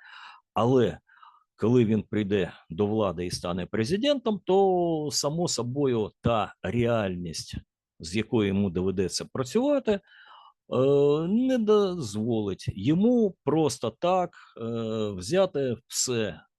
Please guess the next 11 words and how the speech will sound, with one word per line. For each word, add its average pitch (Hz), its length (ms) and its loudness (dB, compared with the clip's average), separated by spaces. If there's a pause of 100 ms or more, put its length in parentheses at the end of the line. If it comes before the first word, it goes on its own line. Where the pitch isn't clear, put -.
(240)
закинути, 160 840 0
відмовитись 104 800 0
від 90 140 -8
допомоги 104 540 0
Україні 98 920 -2
і 98 420 0
Європі, 220 480 0
е, - 1600 -2
тому 156 360 2
що 143 440 2
довготривалі 117 1200 0